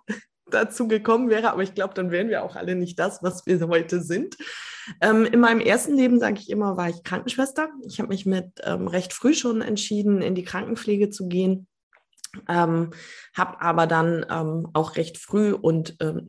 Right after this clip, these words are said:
nicht ungewollt, aber ungeplant, ähm, Kinder bekommen und haben dann die Familie ein bisschen vorgezogen.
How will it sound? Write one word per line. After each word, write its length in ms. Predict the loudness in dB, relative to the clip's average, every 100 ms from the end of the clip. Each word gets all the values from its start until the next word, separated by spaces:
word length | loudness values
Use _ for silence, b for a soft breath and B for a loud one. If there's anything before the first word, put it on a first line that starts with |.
| -2
nicht 280 | -2 0 2
ungewollt, 640 | 4 4 4 4 4 0
aber 180 | 0 2
ungeplant, 800 | 2 0 -2 -4 -2 0 -2 -2
ähm, 360 | -4 -4 -6 -2
Kinder 280 | 0 2 2
bekommen 560 | 0 2 2 4 4 B B B B B _
und 580 | 2 4 4 0 -4 -2
haben 260 | 0 0
dann 220 | 0 -2 -2
die 80 |
Familie 420 | -2 0 0 4 2
ein 100 | 2
bisschen 220 | -4 -6
vorgezogen. 920 | -2 2 2 0 -2 -2 0 -2 -4